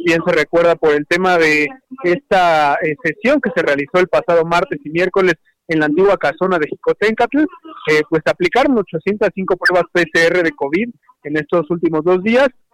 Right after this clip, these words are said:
entre las cuales veintidós, pues, han dado positivas hasta ahora,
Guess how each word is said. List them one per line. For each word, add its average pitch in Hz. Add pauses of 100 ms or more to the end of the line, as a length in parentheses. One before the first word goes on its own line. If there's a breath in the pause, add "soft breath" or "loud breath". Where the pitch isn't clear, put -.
(200)
entre 151
las 147
cuales 190
veintidós, 156
pues, 151
han 160
dado 170
positivas 170
hasta 170
ahora, 214